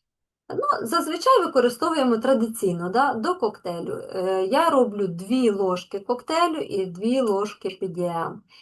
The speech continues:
Е, це якщо для діток, так добре, да, їм солодко, смачно. Для мене це вже засолодко. Мені треба одну ложку,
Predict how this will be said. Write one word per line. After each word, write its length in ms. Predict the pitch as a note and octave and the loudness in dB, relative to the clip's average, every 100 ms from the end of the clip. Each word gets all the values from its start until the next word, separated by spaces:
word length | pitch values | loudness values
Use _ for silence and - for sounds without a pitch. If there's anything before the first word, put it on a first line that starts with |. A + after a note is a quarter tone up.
| - _ - | -20 _ -10
Е, 580 | - F3 F3 F3 F3 - | -4 -2 -2 -2 -4 -6
це 160 | - A3+ | 2 4
якщо 320 | G#3 - A3 | 4 2 -2
для 200 | F3+ G#3 | 2 0
діток, 400 | G3 C#4 - G#3 | 2 -2 -2 -4
так 340 | - G3+ F#3+ F3+ | -2 -4 -4 -4
добре, 360 | E3 D3+ - | -6 -6 -8
да, 220 | - F#3 | -4 -2
їм 260 | G#3 G3 F#3+ | 0 -2 -4
солодко, 560 | F#3 B3+ C4+ A3 - F#3 | -2 0 2 0 -2 -10
смачно. 480 | - F3+ F3+ F#3+ | -4 -4 -4 -6
Для 220 | F3 G#3 G#3+ | -2 2 4
мене 360 | A#3+ E4 D4+ | 4 2 -2
це 220 | A3 G#3+ | -2 0
вже 280 | A3 G3+ G#3 | 0 0 -2
засолодко. 1000 | F3 F#3+ G#3 G3+ - F3 E3 - - - - | 0 0 0 0 -6 -6 -6 -10 -14 -16 -10
Мені 260 | F#3 G3 A3+ | -6 -2 -2
треба 440 | A3 G#3 F#3 F3+ | 0 0 0 0
одну 420 | - A3 A3 G#3+ F#3 | 2 4 4 4 2
ложку, 600 | F3 E3+ - - - | -2 -4 -8 -10 -10